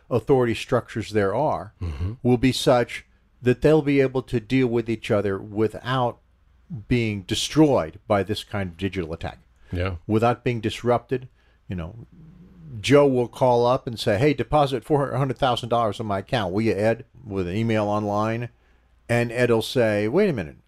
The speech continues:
Speaker 1: I just talked with Joe this morning at breakfast. I know he didn't want me to do that."
Speaker 2: Yeah.
Speaker 1: And all of a sudden, that kind of game, which would work very well at the highest levels,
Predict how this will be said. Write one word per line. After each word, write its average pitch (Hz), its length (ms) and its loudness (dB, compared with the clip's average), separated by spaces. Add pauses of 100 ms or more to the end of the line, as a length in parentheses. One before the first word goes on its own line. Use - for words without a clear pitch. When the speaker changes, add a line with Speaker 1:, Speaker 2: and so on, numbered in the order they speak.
Speaker 1:
I 196 100 0
just 175 240 0
talked 165 260 0
with 147 180 -2
Joe 165 200 4
this 156 220 -4
morning 170 300 0
at 165 140 -8
breakfast. 196 440 -2
I 220 80 0
know 220 180 -2
he 101 80 -2
didn't 82 220 -6
want 78 160 -8
me 80 80 -6
to 76 100 -8
do 78 180 -6
that." 85 240 -6 (180)
Speaker 2:
Yeah. 104 220 0 (180)
Speaker 1:
And 131 140 0
all 160 160 6
of 170 60 2
a 160 60 0
sudden, 139 580 2
that 135 280 0
kind 143 180 0
of 123 100 -6
game, 127 320 0
which 113 220 -4
would 170 200 4
work 107 360 0
very 127 360 2
well 135 420 2
at 104 120 -12
the 101 80 -8
highest 120 340 -6
levels, 156 420 -2